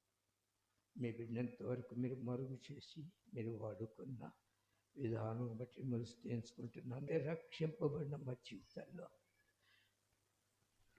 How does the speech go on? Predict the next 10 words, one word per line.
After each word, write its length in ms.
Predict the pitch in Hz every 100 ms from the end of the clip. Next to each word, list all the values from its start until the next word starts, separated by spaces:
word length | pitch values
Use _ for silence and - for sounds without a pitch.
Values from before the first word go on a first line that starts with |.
| -
ఈ 60 | 127
లోకంలో 420 | 123 101 - 120
మేము 220 | 135 127 165
ఉన్నంతకాలం, 880 | 185 123 - 139 165 143 143 156 -
ప్రభా, 300 | 151 151 190 - - _ _ _ _ _ _ _ 202
మిమ్మల్ని 360 | 110 117 104
మహిమపరచచ్చు, 1120 | 101 107 - 143 117 - - - 175 175 226 - - _ - - _ _ _ _ 151
మీలో 360 | 139 147 127
ఉన్న 280 | 135 139 127
దీవుల్లో 680 | 123 127 117 123 120 123